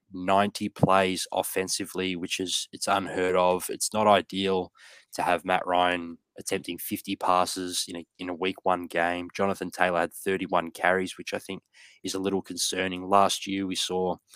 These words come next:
um, how effective he was, and he averaged less than twenty carries a game.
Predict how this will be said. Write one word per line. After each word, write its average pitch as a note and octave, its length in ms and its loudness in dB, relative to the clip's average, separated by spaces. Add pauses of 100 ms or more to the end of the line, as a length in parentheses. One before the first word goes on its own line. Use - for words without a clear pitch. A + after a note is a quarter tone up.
(400)
um, E2+ 200 2
how F#2 220 4
effective F#2 440 0
he E2+ 120 -4
was, F2+ 340 2
and F2 80 -6
he F2+ 100 -6
averaged G2 400 0
less F#2 260 -2
than F2 180 -8
twenty F#2 480 -8
carries F2+ 440 -2
a - 40 -10
game. F2 560 -2